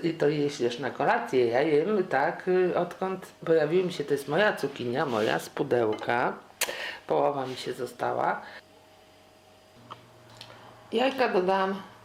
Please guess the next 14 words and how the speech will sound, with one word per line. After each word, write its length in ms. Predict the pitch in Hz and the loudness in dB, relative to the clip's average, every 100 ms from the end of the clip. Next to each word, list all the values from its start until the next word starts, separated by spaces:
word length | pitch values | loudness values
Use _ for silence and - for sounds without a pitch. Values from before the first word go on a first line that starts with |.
| - | -6
do 220 | 208 196 185 | -2 0 0
startego 520 | 202 196 - 190 190 | 0 -2 0 2 2
na 140 | 175 | 2
grubej 320 | 175 180 170 | 2 2 2
tarce, 500 | 170 170 160 156 156 | 2 0 -2 -2 -4
do 120 | 151 156 | -4 -6
startej 460 | - 160 - 143 | -2 -2 -2 -6
cukinii. 680 | - 151 151 147 151 180 214 - - - - - - - - - | -6 -10 -8 -6 -2 -2 -2 -6 -20 -20 -20 -20 -20 -20 -20 -6
Teraz 300 | 175 175 - | 0 0 0
to 80 | 147 | 0
posolę 560 | 147 131 147 165 175 185 - - - - - - - - - - - - - - - - - - - | 0 0 2 2 2 0 -2 0 0 2 2 2 2 2 2 0 0 0 0 0 0 -2 -10 -18 -12
do 100 | 143 | -12
smaku, 600 | - 156 156 - 220 240 - - - - - - - - - - - - - | -8 -2 -2 0 0 0 -4 -4 -2 -2 -10 -16 -18 -20 -20 -20 -20 -16 -12
popieprzę 680 | 131 143 147 - - 262 | -6 0 0 0 0 0